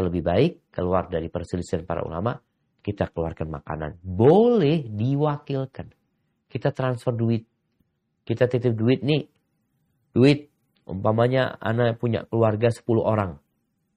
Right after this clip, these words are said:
Bicara nih lima ratus ribu. Buat zakatnya keluarga ana. Ya sudah. Dia belikan beras. Nantinya kemudian dia bagikan. Dan zakat fitrah ini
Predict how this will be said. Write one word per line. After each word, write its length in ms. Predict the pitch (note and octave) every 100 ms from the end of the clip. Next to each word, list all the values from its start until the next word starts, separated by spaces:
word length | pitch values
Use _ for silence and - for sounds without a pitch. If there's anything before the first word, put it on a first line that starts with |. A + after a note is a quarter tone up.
| _ _ _ _ -
Bicara 320 | F#2 A2 A2
nih 160 | A#2 A#2
lima 240 | A2 G#2+
ratus 240 | G#2 A2+ -
ribu. 320 | A2+ A#2+ - _ _ _ _ _ _ _ _ _ _ _ _ _ _ _ _ -
Buat 240 | A2 G#2 -
zakatnya 480 | A2 G#2+ F#3+ A2+ G2+
keluarga 300 | G#2 F#2 G2 F2+
ana. 100 | F2+ _ _ _ _ _ _ _ _ _ _ _ _ _ -
Ya 60 | G2+
sudah. 300 | B3 F#3+ F#2 _ _ _ _ _ _ _ _ _ G2+
Dia 240 | F2+ B2+
belikan 320 | B2 D3 F3+
beras. 320 | F#3+ A#3 C#3+ - - _ _ - _ -
Nantinya 400 | F#2+ F2+ F2+ A#2+
kemudian 400 | G2+ F#2 A2 G#2+
dia 160 | F#2+
bagikan. 480 | E2 D#2 D2+ - - _ _ _ _ _ _ _ _ -
Dan 400 | A#2+ A#2+ A#2 -
zakat 480 | A#2 C3 D#3+ D3 -
fitrah 320 | A#2+ - G#2+
ini 480 | G#2 C3 D#3+ E3+